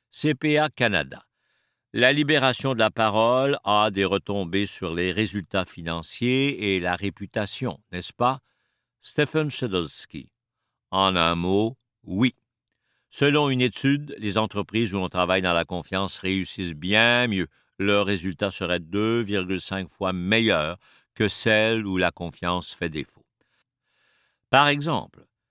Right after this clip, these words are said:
quand la chaîne Dick's Sporting Goods a appris que le tueur qui s'est présenté à l'école secondaire Stoneman Douglas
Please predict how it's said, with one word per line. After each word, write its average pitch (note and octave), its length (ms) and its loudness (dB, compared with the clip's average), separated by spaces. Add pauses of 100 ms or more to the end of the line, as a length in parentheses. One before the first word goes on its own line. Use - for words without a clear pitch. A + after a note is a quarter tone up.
(340)
quand D3 180 2
la D3 140 4
chaîne C3 400 2
Dick's - 400 -4
Sporting A2 580 -2
Goods E2+ 640 -4
a G2 180 4
appris - 340 -6 (680)
que A2+ 80 2
le A2+ 160 0
tueur G2+ 720 0
qui G2+ 80 -10
s'est A2 160 -2
présenté A2+ 580 0
à A2 80 4
l'école G#2+ 400 -2
secondaire G2+ 680 0
Stoneman G2+ 680 -4
Douglas E2+ 600 -2